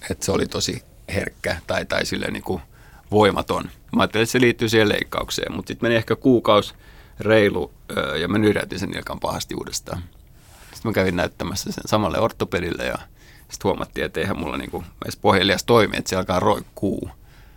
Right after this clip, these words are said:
Ja tota, no, siinä todettiin, että se on sitten hermovaurio, mikä tällaisessa tapauksessa voi tapahtua, ja, ja silloin seuraava askel on sit mennä kattoo tämmöiseen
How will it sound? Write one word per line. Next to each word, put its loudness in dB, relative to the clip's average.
Ja -2
tota, -2
no, -2
siinä 0
todettiin, -4
että -4
se 0
on 0
sitten -2
hermovaurio, 2
mikä -4
tällaisessa 0
tapauksessa -2
voi 4
tapahtua, 0
ja, -2
ja -4
silloin -2
seuraava 0
askel -2
on -4
sit -6
mennä -8
kattoo -4
tämmöiseen 0